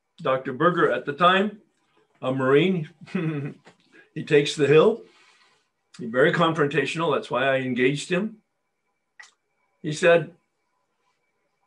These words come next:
as he handed me the copy of the material from the D S M,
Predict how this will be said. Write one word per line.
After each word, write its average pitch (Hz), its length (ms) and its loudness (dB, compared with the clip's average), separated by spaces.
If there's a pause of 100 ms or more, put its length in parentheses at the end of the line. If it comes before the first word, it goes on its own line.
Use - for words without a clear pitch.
(380)
as 143 160 0
he 151 120 2
handed 160 360 0
me 151 200 0
the 131 420 -4 (2000)
copy 185 440 0
of 143 200 4
the 135 180 2
material 143 600 0
from 131 300 -2
the 123 100 -2
D 139 220 -2
S 131 180 0
M, 208 300 0